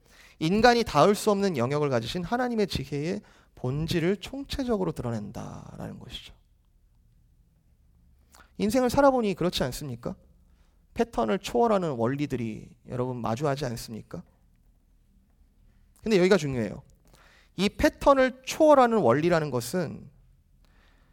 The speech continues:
욥이 이런 고통을 받을 때 하나님께, 하나님의 의도는 이 욥을 인간을 죽이려는 어떤 우리도 이해할 수 없는 불확실한 하나님의 의도가 아니라 창조하신 인간을 정말로 온전히 살리려는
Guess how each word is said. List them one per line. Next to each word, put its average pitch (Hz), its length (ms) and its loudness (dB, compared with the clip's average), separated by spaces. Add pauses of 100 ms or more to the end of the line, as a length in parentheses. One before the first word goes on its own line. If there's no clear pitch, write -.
(640)
욥이 208 380 8
이런 208 220 4
고통을 208 400 2
받을 160 260 2
때 156 320 -2 (520)
하나님께, 208 600 0
하나님의 214 440 2
의도는 156 580 0 (520)
이 180 380 -2
욥을 165 420 4
인간을 208 440 2
죽이려는 196 840 0 (580)
어떤 185 500 2 (400)
우리도 233 320 4
이해할 208 360 6
수 - 160 0
없는 151 460 -2
불확실한 196 560 4
하나님의 196 340 2
의도가 143 360 2
아니라 117 500 -2 (680)
창조하신 294 880 4
인간을 180 480 0
정말로 302 640 4
온전히 175 520 0
살리려는 156 760 -2